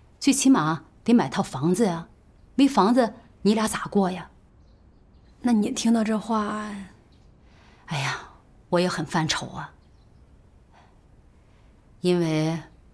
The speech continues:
Speaker 1: 我和丈夫遭受中共的追捕，这些年在外逃亡尽本分，也不能出去打工挣钱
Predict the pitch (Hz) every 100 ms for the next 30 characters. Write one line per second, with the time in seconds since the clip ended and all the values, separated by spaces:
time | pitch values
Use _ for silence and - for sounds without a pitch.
0 | - - 160 180 196 170 160 - 151 -
1 | - - - 185 170 175 - 185 175 165
2 | 156 208 202 202 - 170 - _ - -
3 | _ - - - - 220 233 208 165 170
4 | 190 - - 190 190 170 170 147 160 151
5 | 160 - 139 160 185 - - - 196 185
6 | 262 247 - 202 190 - - 175 175 196
7 | 170 151 -